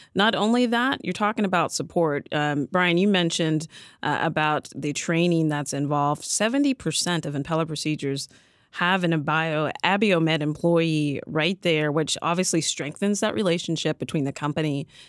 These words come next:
and many of these larger hospital systems. And then two, it's data. So I was fascinated, uh, by this, but all the Impella devices that are in use actually send back data in real time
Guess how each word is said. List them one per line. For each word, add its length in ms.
and 120
many 220
of 80
these 160
larger 280
hospital 440
systems. 640
And 160
then 200
two, 400
it's 260
data. 580
So 300
I 100
was 200
fascinated, 840
uh, 240
by 180
this, 220
but 100
all 200
the 120
Impella 340
devices 600
that 100
are 240
in 100
use 240
actually 300
send 300
back 220
data 380
in 160
real 360
time 520